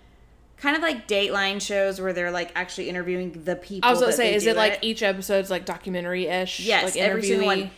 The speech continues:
Speaker 1: And they're interviewing the people that did the crimes. Except for the, um, German heir-, Harris girl, because she's, like, has,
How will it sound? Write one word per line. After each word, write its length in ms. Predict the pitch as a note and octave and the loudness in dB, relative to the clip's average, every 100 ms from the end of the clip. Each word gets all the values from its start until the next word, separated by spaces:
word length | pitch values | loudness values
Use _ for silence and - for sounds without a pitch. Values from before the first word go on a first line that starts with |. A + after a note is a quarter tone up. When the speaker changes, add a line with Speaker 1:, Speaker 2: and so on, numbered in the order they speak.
| - | -6
Speaker 1:
And 180 | G3+ A#3+ | -2 0
they're 120 | A#3 | 0
interviewing 760 | G#3+ B3 C4 A3+ A#3 A3 G3+ F#3 | 2 2 2 0 -2 -2 -2 -4
the 100 | F#3+ | -6
people 460 | F#3+ A3 F#3+ F3 E3+ | -6 -8 -6 -4 -2
that 300 | E3+ C#3+ - - - _ - - - - - _ - _ - | -2 -2 -4 -14 -20 _ -20 -20 -20 -20 -20 _ -20 _ -2
did 180 | G#3 F#3 | 0 0
the 60 | |
crimes. 800 | E3 G3 D#3+ F2+ - - - - - _ - - - | -2 -4 -4 -6 -12 -16 -16 -16 -20 _ -20 -6 4
Except 640 | A#3+ A#3+ - B3+ B3 B3 | 4 4 -2 2 0 -2
for 220 | - A#3 G#3+ | -8 -4 -2
the, 400 | G3+ F3 - G3 | 0 0 0 -2
um, 300 | F#3+ F3+ F3 | -2 -2 -2
German 360 | G3 F#3+ F3 | -2 0 -2
heir-, 380 | E3+ G3 G#3 G#3+ G3 | -2 -2 -4 -10 -8
Harris 400 | G#3+ G#3 F#3+ - | -2 0 0 -4
girl, 160 | F3+ | -6
because 300 | E3+ F3 E3+ | -6 -8 -8
she's, 400 | - G3 F3+ - | -6 -6 -6 -4
like, 440 | F3+ F3 D#3+ D3+ - - - - - - | -2 -2 -2 -6 -16 -20 -20 -20 -20 -4
has, 400 | A3 G#3 F#3+ | 0 2 0